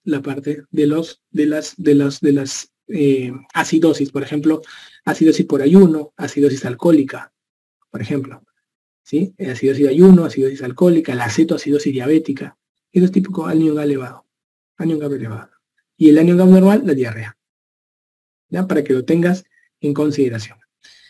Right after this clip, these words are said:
Otras causas que hemos visto también en presentación son las alcalosis metabólicas. La causa más frecuente de alcalosis metabólica son los vómitos. Siempre preguntan eso. ¿Por qué? Porque al vomitar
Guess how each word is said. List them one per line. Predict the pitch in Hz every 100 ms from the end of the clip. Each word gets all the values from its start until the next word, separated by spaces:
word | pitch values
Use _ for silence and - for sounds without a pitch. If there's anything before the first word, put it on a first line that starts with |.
| _ _ _ _ _ _ _
Otras | 240 220 254
causas | - 220 190 190
que | 175
hemos | 175
visto | 160 185 196 143
también | 139 151 180 208 196 _ _ _ _
en | 139 131 123
presentación | 120 131 131 135 - 190 214 -
son | - 160 160 156
las | 175 185 _
alcalosis | 151 147 143 131 143 160 185
metabólicas. | 170 175 175 208 175 127 - - - _ _ _
La | - 147
causa | 185 240 202
más | 208 190
frecuente | 190 196 208
de | 202
alcalosis | 151 131 156 -
metabólica | 185 190 190 190 185 175
son | 175
los | 175 165
vómitos. | 165 208 226 185 - 113 107 - _ _ _ _ _
Siempre | - - 302 233
preguntan | 185 170 175 170
eso. | 190 190 -
¿Por | 170
qué? | 160
Porque | 190 165 147
al | 139
vomitar | 196 208 190 196 214